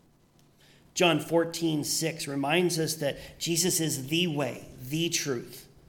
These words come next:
and the life. No one comes to the Father except through him. In our current culture that is rampant with my truth language and egocentric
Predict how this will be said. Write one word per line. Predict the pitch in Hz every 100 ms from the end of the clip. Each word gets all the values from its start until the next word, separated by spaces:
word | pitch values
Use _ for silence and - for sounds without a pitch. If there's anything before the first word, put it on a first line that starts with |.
| - - -
and | 123 123
the | 143 175
life. | 147 123 107 - -
No | 147 156
one | 185 180
comes | 170 160 151
to | 147
the | 143
Father | 131 131 123 127 127
except | 123 - 127 -
through | - 131
him. | 127 156 - - _ _ _ _ _ _ _ _ _ _
In | -
our | 151 180
current | 180 196 180 -
culture | 165 170 170 160 135
that | 135
is | 131
rampant | 120 123 131 156 160 160 113 - -
with | 139 131 127 - - -
my | 123 143 160 160 160
truth | - - 147 143 131 - - -
language | 127 127 131 123 117 117 135
and | 127 - -
egocentric | 160 165 170 160 156 147 - 139 135 - 135 127